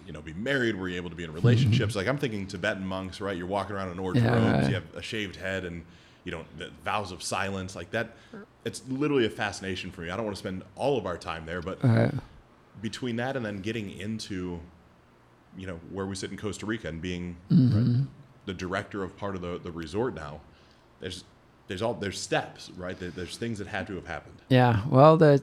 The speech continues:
Speaker 2: you know, it, it, the main thing that happened was a lot of hours spent with my butt in the seat, you know, butt in the seat, spine straight, gaze to the spiritual eye, and, and focused on the internal game of,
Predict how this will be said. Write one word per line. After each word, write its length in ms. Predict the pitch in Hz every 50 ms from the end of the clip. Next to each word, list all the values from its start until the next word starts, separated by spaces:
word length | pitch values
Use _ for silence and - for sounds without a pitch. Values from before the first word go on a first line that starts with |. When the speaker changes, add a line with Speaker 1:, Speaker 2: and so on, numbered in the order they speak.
| - -
Speaker 2:
you 160 | 170 143 135
know, 280 | 143 143 139 139 135
it, 200 | 135 135 127 127 131 - - -
it, 480 | 156 135 123 123 - - - - 139
the 80 | 123 143
main 260 | 131 147 165 185 180
thing 220 | - 170 165 156
that 80 | 151 147
happened 460 | 135 143 151 147 147 - 151 143 139
was 340 | 127 123 120 120 117 117 - - - - - - - -
a 120 | 98 120
lot 400 | 120 127 131 139 151 151 156 151
of 80 | 131 135
hours 400 | 127 127 131 131 127 131 123 -
spent 440 | - - - 135 131 127 131 135 - - - - - - -
with 140 | 113 107
my 100 | 120 113
butt 320 | 110 101 - 127 131 139 - -
in 140 | - 135 127
the 80 | 131 123
seat, 340 | - - 127 104 95 - - - - - -
you 80 | - 131
know, 240 | 120 117 120 120 113 117 -
butt 160 | - 135 165
in 40 | -
the 80 | 160 151
seat, 260 | - 165 160 156 156
spine 380 | - - - 147 147 151 147 139
straight, 520 | - - - 151 147 147 147 147 147 - - - - - - - - - - 123
gaze 340 | - 135 147 147 147 139 -
to 120 | - 151 139
the 100 | 135 131
spiritual 420 | - - 151 143 139 - 147 139
eye, 400 | 143 143 143 139 143 143 143 139 -
and, 580 | 123 123 123 127 123 123 123 120 117 131 - - - - _ -
and 180 | 135 120 117
focused 480 | - - 143 139 135 - 143 127 - -
on 240 | 131 127 131 131 127
the 180 | 127 123 123
internal 460 | - 127 131 131 - 139 139 139 139 139
game 460 | 120 139 143 151 156 151 139 131 127
of, 480 | 120 123 123 120 117 117 117 - -